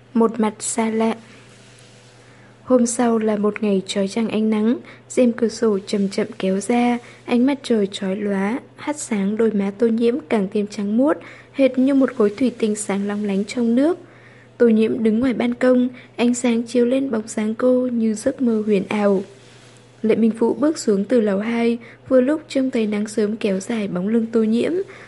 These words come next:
bóng lờ mờ hắt xuống mặt đất, tạo nên vầng sáng dịu nhẹ. Anh bỗng ngẩn ngơ, tận hưởng sự tĩnh lặng tốt đẹp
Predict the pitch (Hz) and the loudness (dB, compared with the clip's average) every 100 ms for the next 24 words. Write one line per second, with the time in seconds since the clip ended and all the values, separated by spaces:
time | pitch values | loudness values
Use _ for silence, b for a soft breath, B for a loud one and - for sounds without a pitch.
0 | B 247 233 277 302 226 208 202 196 302 | B 0 2 2 2 2 2 2 0 -4
1 | 330 - 208 214 262 220 330 - B B | -6 -4 -4 -2 -4 -2 -4 -6 B B
2 | - 277 - 277 262 247 208 190 196 185 | -4 -4 0 0 0 2 0 0 -4 -4
3 | 208 247 202 208 214 208 B B B B | -2 -4 -2 0 0 -2 B B B B
4 | B - 220 208 - 262 269 202 240 247 | B -4 -2 -2 -2 0 2 2 4 4
5 | 247 247 B - 277 262 262 202 196 233 | 4 -2 B -2 0 4 4 2 -2 -6
6 | - - 269 294 - - 311 330 247 | -4 -4 -4 -6 -8 -4 -2 0 -2